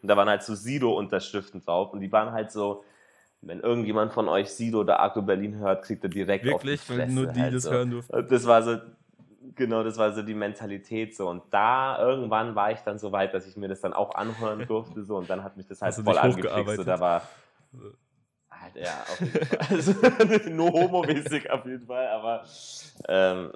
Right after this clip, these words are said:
Speaker 1: ja, das war schon eine crazy Zeit, Alter. Bin ich so a-, hängen geblieben auf der ganzen Mucke. Ich war auch letztens beim Punchline-Quiz.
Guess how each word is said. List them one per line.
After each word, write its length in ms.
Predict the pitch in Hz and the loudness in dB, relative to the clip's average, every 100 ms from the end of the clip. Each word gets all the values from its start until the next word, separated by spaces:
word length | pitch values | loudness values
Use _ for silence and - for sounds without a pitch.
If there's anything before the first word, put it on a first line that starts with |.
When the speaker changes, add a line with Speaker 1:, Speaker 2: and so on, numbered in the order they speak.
| - | -6
Speaker 1:
ja, 240 | 85 107 | 0 0
das 480 | - 90 - - 87 | -2 -14 -20 -20 -4
war 160 | 95 | -4
schon 140 | 113 127 | -2 -6
eine 120 | 120 | -8
crazy 440 | 120 - 131 139 | -10 -4 -4 -4
Zeit, 300 | 135 135 135 | -8 -6 -4
Alter. 240 | - 101 98 | -4 -2 -2
Bin 120 | 104 | -4
ich 100 | 101 | -4
so 180 | 120 - | -4 -2
a-, 180 | 123 - | -2 -4
hängen 280 | 120 135 135 | -4 -4 -2
geblieben 300 | 101 95 92 | -6 -6 -4
auf 140 | 87 | -4
der 100 | 92 | 0
ganzen 300 | 92 87 98 | -2 -2 -8
Mucke. 180 | 101 101 | -4 -2
Ich 140 | 92 | 0
war 80 | 98 | 2
auch 120 | 92 101 | 2 2
letztens 320 | 107 - 101 | -2 -2 -4
beim 180 | 85 85 | -4 -4
Punchline-Quiz. 920 | - 117 - 90 85 110 98 110 - | -4 -4 -2 -2 -2 -2 -4 -6 -8